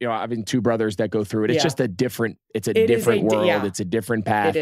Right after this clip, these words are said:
Speaker 2: is. It is. And
Speaker 1: But
Speaker 2: that's
Speaker 1: the
Speaker 2: a di-,
Speaker 1: moms
Speaker 2: that's a
Speaker 1: are always
Speaker 2: mindset,
Speaker 1: there to
Speaker 2: certain
Speaker 1: pick up the
Speaker 2: mindset.
Speaker 1: pieces.
Speaker 2: Yeah, no, that's
Speaker 1: It
Speaker 2: true.
Speaker 1: is.
Speaker 2: That's true.
Speaker 1: It
Speaker 2: Does
Speaker 1: is.
Speaker 2: Kara like it? Does Kara like sports?
Speaker 1: She does. She's gotten into it. She, she really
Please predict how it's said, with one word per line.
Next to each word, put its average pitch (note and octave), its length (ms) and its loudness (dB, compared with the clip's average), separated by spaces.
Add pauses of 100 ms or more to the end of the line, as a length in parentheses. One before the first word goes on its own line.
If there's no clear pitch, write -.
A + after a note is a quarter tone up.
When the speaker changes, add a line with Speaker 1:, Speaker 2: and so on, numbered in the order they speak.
Speaker 2:
is. C#3 100 -8
It E3+ 100 -4
is. G#3+ 240 -10
And A#3+ 160 4
Speaker 1:
But B3 80 2
Speaker 2:
that's - 140 2
Speaker 1:
the C4 60 2
Speaker 2:
a - 40 0
di-, A#3+ 100 0
Speaker 1:
moms C4 100 2
Speaker 2:
that's C4+ 220 0
a B3 60 2
Speaker 1:
are A3 100 0
always D3 360 0
Speaker 2:
mindset, E3+ 160 0
Speaker 1:
there C#3 160 2
to - 20 -
Speaker 2:
certain - 160 0
Speaker 1:
pick F#3+ 180 0
up - 120 -2
the - 80 -2
Speaker 2:
mindset. E3+ 80 0
Speaker 1:
pieces. A#2+ 300 0
Speaker 2:
Yeah, E3+ 220 2
no, G#3+ 160 2
that's - 240 -2
Speaker 1:
It G#3+ 60 4
Speaker 2:
true. G3+ 100 4
Speaker 1:
is. - 200 -4
Speaker 2:
That's F3 180 -4
true. E3+ 160 -8
Speaker 1:
It C3 160 0
Speaker 2:
Does C4+ 140 2
Speaker 1:
is. G#3+ 40 -6
Speaker 2:
Kara B3 340 0
like B3 260 -2
it? D4 200 -4
Does F#3+ 140 -6
Kara G#3+ 240 0
like F#3+ 260 0
sports? - 560 -6 (1120)
Speaker 1:
She - 200 -2
does. C3+ 340 -2
She's F3 300 -2
gotten G#3+ 240 0
into D3+ 260 -2
it. F3+ 140 -2
She, E3 440 -2
she F3 300 2
really C#3+ 800 2